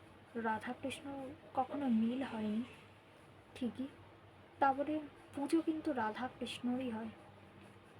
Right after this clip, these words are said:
রাধা কৃষ্ণ প্রেম মানে হচ্ছে দায়িত্ব, একটা কর্তব্য, দুজন দুজনের ফ্যামিলিকে রক্ষা করার একটা কর্তব্য।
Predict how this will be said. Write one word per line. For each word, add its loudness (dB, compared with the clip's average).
রাধা 4
কৃষ্ণ -4
প্রেম 2
মানে -8
হচ্ছে -12
দায়িত্ব, -10
একটা -4
কর্তব্য, -4
দুজন 4
দুজনের 0
ফ্যামিলিকে 0
রক্ষা -6
করার -4
একটা -8
কর্তব্য। -6